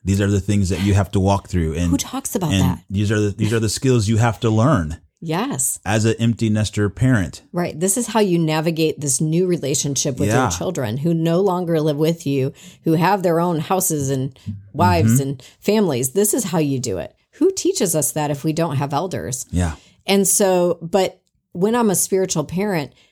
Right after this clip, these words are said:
Speaker 2: maybe I have teenagers, but guess what I get to do? I get to teach that mom who has a toddler
Speaker 1: Yep.
Speaker 2: how to navigate
Speaker 1: Mm-hmm.
Speaker 2: the amazing, terrible twos.
Speaker 1: Right.
Speaker 2: She doesn't know. She, where does she learn?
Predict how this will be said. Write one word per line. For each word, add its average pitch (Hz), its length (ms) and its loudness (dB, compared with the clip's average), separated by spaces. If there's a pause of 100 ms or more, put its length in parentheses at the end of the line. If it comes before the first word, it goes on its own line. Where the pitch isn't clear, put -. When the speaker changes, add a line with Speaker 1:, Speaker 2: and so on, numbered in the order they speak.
(160)
Speaker 2:
maybe 202 340 0
I 175 140 2
have 175 280 0
teenagers, 147 520 -2
but 156 180 -4
guess 226 280 -2
what 170 100 0
I 190 140 2
get 135 200 -2
to 127 120 -4
do? 117 260 -6 (180)
I 220 180 0
get 233 200 0
to 165 80 -2
teach - 380 0
that 147 160 0
mom 156 220 0
who 151 120 2
has 143 260 -2
a 139 60 -4
toddler 123 540 -6 (120)
Speaker 1:
Yep. 90 280 0
Speaker 2:
how 180 100 2
to 170 100 2
navigate 165 760 0
Speaker 1:
Mm-hmm. 101 260 2 (260)
Speaker 2:
the 165 140 2
amazing, 196 560 2
terrible 196 340 -2
twos. - 560 -2
Speaker 1:
Right. 90 240 0 (240)
Speaker 2:
She - 280 -2
doesn't 185 400 0
know. 170 400 -2
She, - 220 -6
where 214 380 -2
does 214 180 -2
she 240 180 0
learn? 117 440 0